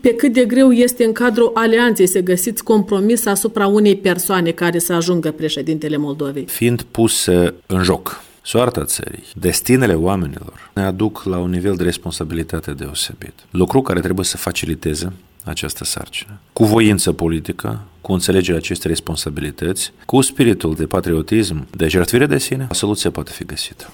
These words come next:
Speaker 1: Există șanse reale ca până la finele acestei luni să fie susținut acest examen?
Speaker 2: Noi suntem obligați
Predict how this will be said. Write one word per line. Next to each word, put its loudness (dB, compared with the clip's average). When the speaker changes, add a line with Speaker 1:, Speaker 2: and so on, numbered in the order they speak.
Speaker 1:
Există 4
șanse 0
reale 2
ca -2
până 0
la 0
finele 0
acestei 2
luni 4
să -2
fie 0
susținut -2
acest -2
examen? 0
Speaker 2:
Noi 4
suntem 0
obligați 0